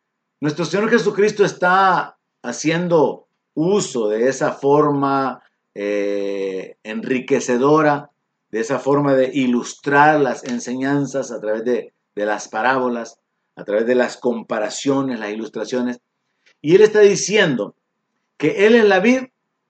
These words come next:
que Dios es el labrador y que nosotros los creyentes somos las ramas. Eso es lo que significa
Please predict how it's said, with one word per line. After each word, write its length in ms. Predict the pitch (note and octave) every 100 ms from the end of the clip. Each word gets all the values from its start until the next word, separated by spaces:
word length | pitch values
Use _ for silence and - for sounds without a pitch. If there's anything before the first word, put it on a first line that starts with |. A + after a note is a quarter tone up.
| _ _ _ _
que 160 | C3+ B2+
Dios 760 | E3 G#3 A3 G#3 - - -
es 180 | E3 D#3+
el 100 | F#3
labrador 600 | F3 E3 E3+ G#3+ A3+ - _ _ _ _ _
y 140 | A3 E3
que 140 | F3+
nosotros 460 | D3 C#3 E3 E3 D3
los 160 | C3+
creyentes 720 | C3+ A#2+ C3 C#3+ - C3 - -
somos 360 | - C#3 C#3 B2+
las 220 | A2+ G#2
ramas. 500 | A2+ C#3 B2 F#2 G2
Eso 160 | A2+ C#3+
es 40 |
lo 80 | C#3
que 100 | C3
significa 680 | A#2+ A2 - C#3+ C3+ A#2+